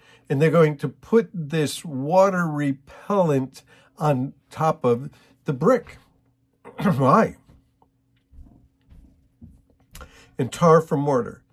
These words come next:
And they said, "Come and let's build ourselves a city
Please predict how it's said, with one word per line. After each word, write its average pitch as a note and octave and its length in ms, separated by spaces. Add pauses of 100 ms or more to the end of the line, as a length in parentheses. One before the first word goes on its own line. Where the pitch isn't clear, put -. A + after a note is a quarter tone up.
(400)
And E3 80
they F3 120
said, E3 280
"Come G3 440
and D#3 160
let's A3 260
build F#3+ 340
ourselves D#3+ 520
a C#3+ 180
city C#3+ 800